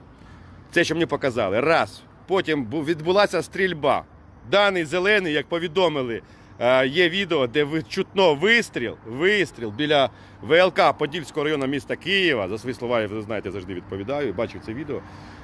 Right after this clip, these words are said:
Відбувся вистріл. Поліція бездіяла,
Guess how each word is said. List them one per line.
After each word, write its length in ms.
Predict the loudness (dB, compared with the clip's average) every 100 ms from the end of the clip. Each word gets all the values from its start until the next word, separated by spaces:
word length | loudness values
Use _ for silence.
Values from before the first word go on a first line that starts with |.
| -14 -6
Відбувся 380 | 0 2 2 0
вистріл. 260 | 0 -2
Поліція 680 | 2 4 4 0 0 2 0 -4 -20 -20 -20 -2
бездіяла, 600 | 2 2 0 -2 0 2